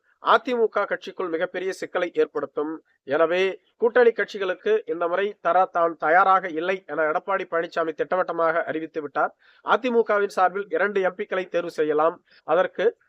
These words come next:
அறுபத்தி எட்டு சட்டமன்ற உறுப்பினர்களின் ஆதரவு தேவை. அதிமுகவின் சார்பில் அறுபத்தாறு பேர் வெற்றி பெற்றிருந்தார்கள்.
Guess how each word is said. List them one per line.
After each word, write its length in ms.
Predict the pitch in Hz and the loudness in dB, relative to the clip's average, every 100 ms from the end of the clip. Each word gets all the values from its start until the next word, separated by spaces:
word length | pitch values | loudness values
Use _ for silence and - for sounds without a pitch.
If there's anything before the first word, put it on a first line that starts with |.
| _ | _
அறுபத்தி 520 | 127 175 247 262 233 | 2 4 4 0 -2
எட்டு 480 | 208 214 _ 269 269 233 | 0 0 _ 0 0 0
சட்டமன்ற 480 | 190 185 214 208 | -2 -2 -2 0
உறுப்பினர்களின் 560 | 190 175 180 170 170 170 | -2 -4 -2 0 0 -4
ஆதரவு 400 | - 160 175 170 | -4 -2 0 -2
தேவை. 420 | 165 151 151 208 - | -2 -2 -2 -4 -4
அதிமுகவின் 640 | 165 208 240 226 202 196 190 | -2 -2 -2 -2 -2 -4 -4
சார்பில் 380 | 185 170 202 | -2 -2 -4
அறுபத்தாறு 600 | - 165 220 226 190 180 | -4 0 2 2 4 4
பேர் 120 | 165 185 | 2 -4
வெற்றி 220 | 165 180 | -6 -8
பெற்றிருந்தார்கள். 640 | 170 - 160 151 143 180 | -10 -6 -4 -2 -4 -6